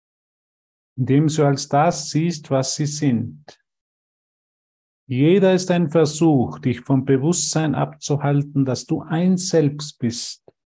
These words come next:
vereint mit deinem Schöpfer, eins mit jedem Aspekt der Schöpfung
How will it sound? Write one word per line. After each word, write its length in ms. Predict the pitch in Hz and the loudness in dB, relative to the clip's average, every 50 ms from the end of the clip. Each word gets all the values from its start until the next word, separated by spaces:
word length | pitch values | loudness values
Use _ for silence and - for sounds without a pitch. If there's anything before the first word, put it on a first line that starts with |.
| _ _ _ _ _ _ _ _ _ _ _ | _ _ _ _ _ _ _ _ _ _ _
vereint 440 | - 139 151 156 131 143 147 147 | -4 -2 0 2 2 2 2 2
mit 140 | 147 147 135 | 2 2 2
deinem 200 | 135 131 135 127 | 2 2 0 0
Schöpfer, 680 | - - - 139 127 - - - - 113 113 98 - _ _ _ _ _ _ _ _ _ _ _ _ _ _ _ _ _ _ _ _ _ _ _ | -2 -4 -4 -6 -6 -6 -10 -14 -12 -10 -10 -10 -12 _ _ _ _ _ _ _ _ _ _ _ _ _ _ _ _ _ _ _ _ _ _ _
eins 420 | - 127 123 139 160 160 151 - 156 | -4 0 2 2 2 2 0 0 0
mit 180 | 151 143 147 | 0 2 2
jedem 280 | 143 139 147 143 143 139 | 2 4 4 4 4 2
Aspekt 520 | 131 - - - - 135 131 - - - | 2 2 -2 -4 -4 -4 -4 -6 -4 -4
der 80 | 127 113 | -2 -2
Schöpfung 920 | - - - 151 151 147 151 147 - 156 156 165 165 165 160 160 - | -2 0 0 -2 -2 -2 -6 -8 -4 -4 -2 -2 -4 -4 -8 -10 -16